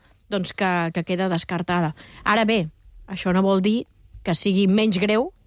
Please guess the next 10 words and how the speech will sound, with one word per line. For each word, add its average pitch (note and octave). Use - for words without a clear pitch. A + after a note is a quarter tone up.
no?, A#3
l'origen G3+
de, G#3
del, D#3
del, C#3+
del, C3+
de G3
la E3
pesta F3
porcina. G3+